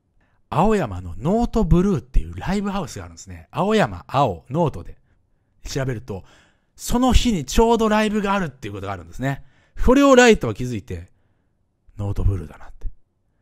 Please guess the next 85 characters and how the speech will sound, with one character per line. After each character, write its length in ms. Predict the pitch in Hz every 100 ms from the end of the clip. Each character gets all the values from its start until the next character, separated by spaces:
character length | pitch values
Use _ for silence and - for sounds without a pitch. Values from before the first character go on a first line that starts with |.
| _ _
こ 100 | -
れ 80 | 233
は 80 | 233
実 280 | 185 202 -
際 120 | 226
に 60 | 226
ね、 240 | 233 226
青 180 | 156 175
山 160 | 180 123
行 80 |
っ 40 | 113
た 60 |
人、 300 | 117 117 107
あ 120 | 117 110
の 340 | 107 104 107
ー、 20 |
わ 120 | 113
か 100 | 120
る 60 | 127
と 80 | 101
思 80 | 95
う 0 |
ん 20 |
で 40 |
す 60 | -
け 80 | 98
ど、 140 | 113
ブ 80 | 214
ル 120 | 262
ー 20 |
ノ 140 | 262 247
ー 40 |
ト 80 | 147
っ 40 |
て 100 | -
い 60 | 113
う 60 | 107
ジ 120 | 175
ャ 80 | 208
ズ 100 | 185
の 120 | 120
ね、 260 | 151 180 - _ -
ク 100 | -
ラ 100 | 170
ブ 80 | 185
が 120 | 185
あ 40 | 208
ん 40 |
だ 80 | 202
よ 60 | 175
ね、 80 | 131
有 240 | 131 135
名 180 | 127 117
な。 180 | 120 -
青 200 | 156 214
山 240 | 233 202
で 120 | 170 123
ブ 160 | 131
ル 160 | 160 175
ー 20 |
ノ 140 | 180
ー 20 | 165
ト 120 | 127
っ 40 |
つ 80 | -
っ 40 | -
た 100 | 98
ら 80 |
ね、 320 | 131 202 131 - _ -
有 220 | 143 233
名 160 | 240 226
な 120 | 208
ジ 80 | 170
ャ 80 |
ズ 140 | 170 175
ク 100 | 190
ラ 100 | 147
ブ 60 |
が 80 | 110
あ 60 | 101
る 80 | 90
ん 20 |
で 60 |
す 160 | 87 -
よ。 120 | 92